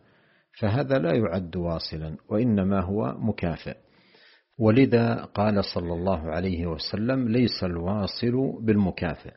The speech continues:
لأن المكافئ صلته لرحمه جاءت على سبيل المعاوضة والمجازاة بالمثل،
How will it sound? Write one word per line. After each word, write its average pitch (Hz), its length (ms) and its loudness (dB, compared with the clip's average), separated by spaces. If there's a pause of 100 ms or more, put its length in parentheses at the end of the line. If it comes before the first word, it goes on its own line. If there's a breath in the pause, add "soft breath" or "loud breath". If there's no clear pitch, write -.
لأن 117 300 2
المكافئ 101 680 0 (180)
صلته 101 580 0
لرحمه 101 760 -2 (500 soft breath)
جاءت 98 380 -2
على 87 180 0 (160)
سبيل 107 560 -2
المعاوضة 95 1200 -2
والمجازاة 90 960 -4 (100)
بالمثل، 90 680 -2